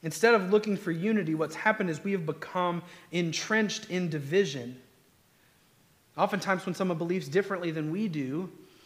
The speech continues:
we resort to argument, we resort to judgment instead of curiosity.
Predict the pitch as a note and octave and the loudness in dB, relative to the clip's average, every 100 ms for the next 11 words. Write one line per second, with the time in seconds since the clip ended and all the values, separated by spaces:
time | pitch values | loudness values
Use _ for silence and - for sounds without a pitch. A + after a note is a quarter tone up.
0 | - D#3 E3+ D#3+ F3+ F#3 - - C#3+ F#3 | -14 -6 -4 -2 -4 -6 -10 -4 2 2
1 | G3 G#3 A3 B3 A#3+ - - _ _ _ | 2 0 2 0 -2 -14 -20 _ _ _
2 | _ _ E3+ F3 F3 E3+ D3+ C3+ C#3 E3 | _ _ -4 -2 -2 -4 -8 -8 0 2
3 | G3 A3 A3 E3 D#3+ - G3 F3 D3+ - | 2 0 -2 -4 -6 -2 0 0 -2 -4
4 | E3 D3 D3 - A#2+ | -4 -2 -4 -6 -12